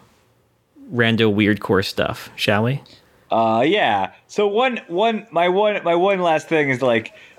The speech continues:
Speaker 2: when, uh, when Livia gives the news that they captured J T Marsh to, uh,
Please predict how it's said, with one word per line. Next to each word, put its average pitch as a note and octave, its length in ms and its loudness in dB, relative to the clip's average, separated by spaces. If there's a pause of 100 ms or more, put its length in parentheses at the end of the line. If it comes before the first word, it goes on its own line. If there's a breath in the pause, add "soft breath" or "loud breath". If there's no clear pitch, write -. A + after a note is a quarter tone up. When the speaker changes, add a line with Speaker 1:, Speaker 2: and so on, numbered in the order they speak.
Speaker 2:
when, D#3+ 300 0
uh, D3+ 300 2
when D#3 280 0
Livia F#3+ 360 2
gives C#3+ 260 -2
the C#3+ 80 -2
news D3 240 2
that B2+ 100 -2
they A#2+ 120 2
captured C3+ 460 0
J B2+ 160 0
T B2 180 -2
Marsh A#2 520 0
to, A2+ 340 2
uh, G2 440 2